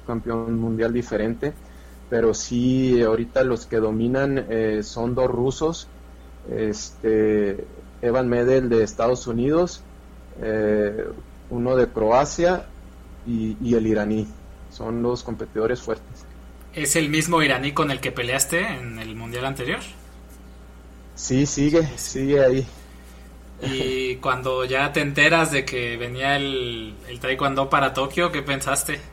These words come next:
Speaker 1: Hijo, no, pues, eh, lo primero que sueña, eh, o el, cualquier sueño de, de un deportista es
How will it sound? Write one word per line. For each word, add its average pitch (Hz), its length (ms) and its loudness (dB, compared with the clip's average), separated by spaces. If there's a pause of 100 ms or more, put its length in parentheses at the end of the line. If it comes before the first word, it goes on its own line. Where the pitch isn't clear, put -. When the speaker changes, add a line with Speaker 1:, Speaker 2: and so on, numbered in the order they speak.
(680)
Speaker 1:
Hijo, 127 220 -8
no, 135 160 -2
pues, 117 280 -4
eh, 113 460 -2
lo 110 220 -2
primero 120 920 2 (640)
que 113 280 2
sueña, 127 880 2
eh, 104 100 0
o 107 160 0
el, 110 120 -4
cualquier 120 380 -4
sueño 135 440 0
de, 113 300 2
de 110 440 -2
un 113 180 -4
deportista 131 640 -4
es 127 100 -8